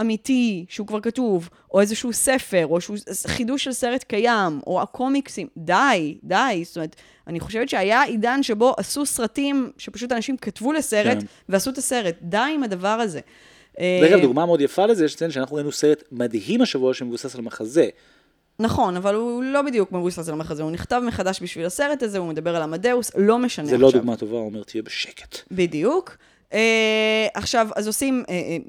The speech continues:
Speaker 1: רימייק של הדבר הזה, ויצא השבוע, אה, אה, הטריילר, אה, לאותו סרט, ואת המנהלת המבעיטה מהסרט, אה, אה, אה, הקודם, תשחק בגרסה החדשה אמה תומפסון,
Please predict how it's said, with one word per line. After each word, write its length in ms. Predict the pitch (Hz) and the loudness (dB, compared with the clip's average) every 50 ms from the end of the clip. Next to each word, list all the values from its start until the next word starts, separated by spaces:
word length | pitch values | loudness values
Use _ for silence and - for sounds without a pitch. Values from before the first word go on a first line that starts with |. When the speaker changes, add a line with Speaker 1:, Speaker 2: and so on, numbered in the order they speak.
| 185 180 | -6 -2
Speaker 1:
רימייק 360 | 185 220 233 214 190 175 - | -2 0 0 0 -2 -4 -4
של 120 | - 175 156 | -4 -4 -4
הדבר 220 | 156 202 220 294 | -2 -2 0 0
הזה, 220 | 320 330 302 320 285 214 | 0 2 0 0 0 2
ויצא 480 | 190 180 180 - - - 247 254 262 - | 2 2 2 2 2 2 2 4 2 2
השבוע, 520 | - 175 - - 170 165 180 202 208 208 208 208 208 - - | -2 -4 -4 -4 -4 -2 0 2 4 4 4 4 2 -2 -2
אה, 60 | 170 | -2
אה, 220 | 160 143 - 135 - - | -2 -2 -4 -6 -8 -8
הטריילר, 800 | - - - - 180 180 214 226 220 214 185 165 151 143 143 151 - _ _ _ _ _ _ - | -10 -10 -8 -6 -2 0 2 4 4 4 2 0 0 -2 -4 -8 -12 _ _ _ _ _ _ -8
אה, 60 | - 170 160 151 151 151 151 | -4 -2 -2 0 0 0 0
לאותו 320 | 151 151 156 156 - 160 151 | -2 -2 -4 -4 -4 -4 -4
סרט, 440 | - - 254 285 311 359 359 - - _ _ _ _ 175 | -2 0 0 2 2 0 -2 -4 -8 _ _ _ _ -4
ואת 200 | 175 180 175 185 | -2 -2 0 -2
המנהלת 760 | 175 170 165 165 160 170 202 262 294 320 277 254 254 - 233 | -2 -2 -2 -2 0 0 2 2 2 2 0 -2 -2 -4 -4
המבעיטה 800 | 185 180 180 175 170 180 - 208 175 - - 233 240 240 185 156 - _ _ _ _ _ - | -2 0 0 0 -2 -4 -6 -8 -6 -2 2 2 2 2 2 0 -4 _ _ _ _ _ -2
מהסרט, 680 | 190 185 175 170 - - 202 196 190 208 202 - - | 0 0 2 2 2 2 2 2 2 2 0 0 0
אה, 40 | 165 | 0
אה, 60 | 160 156 - - 156 123 139 151 - - | 2 2 0 0 0 0 0 -2 -2 -4
אה, 60 | 147 | -6
הקודם, 360 | - - 220 226 311 330 330 311 - | -6 -4 -2 0 0 0 0 -2 -2
תשחק 520 | 214 - - 185 - 208 262 285 - - - | -4 -6 -6 -6 -4 -2 -2 -2 -4 -6 -10
בגרסה 400 | 180 170 156 160 175 - 214 208 | -10 -8 -6 -6 -4 -4 -4 -4
החדשה 380 | 214 - 160 156 - 226 214 233 - - _ _ _ _ - | -4 -4 -6 -4 -2 0 0 0 -2 -6 _ _ _ _ 0
אמה 200 | 202 220 220 214 | 0 2 2 0
תומפסון, 680 | - - - 151 151 156 - - - 202 214 269 330 | -2 -2 -4 -4 -4 -4 -6 -6 -4 -2 0 0 0